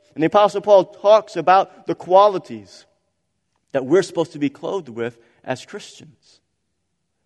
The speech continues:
We're supposed to dress differently than the world. You know, growing up, growing up, you know, uh, in, in some fundamental type circles, you know, uh, the idea was,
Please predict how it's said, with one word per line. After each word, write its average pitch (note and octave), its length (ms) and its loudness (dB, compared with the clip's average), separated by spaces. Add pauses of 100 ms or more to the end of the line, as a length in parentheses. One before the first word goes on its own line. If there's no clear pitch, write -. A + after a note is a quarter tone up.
We're D3 120 -14
supposed G#3 220 -10
to G3+ 80 -10
dress G3 280 -10
differently A2 420 -18
than A#2 160 -16
the A2+ 80 -16
world. A#2 240 -16
You C3 80 -10
know, B2 100 -4
growing B2+ 340 -6
up, E3+ 320 -2 (360)
growing C3 240 -8
up, - 260 -2
you C3 140 -10
know, A#2+ 240 -6
uh, A#2 260 -10
in, A#2+ 220 -14
in A#2+ 240 -16
some A#2 240 -16
fundamental D3 560 -4
type C#3+ 360 -2 (200)
circles, D3 680 -4 (280)
you C3+ 100 -8
know, B2+ 300 -4
uh, A2+ 240 -12
the C3 140 -2
idea C3+ 420 0
was, C3 400 -2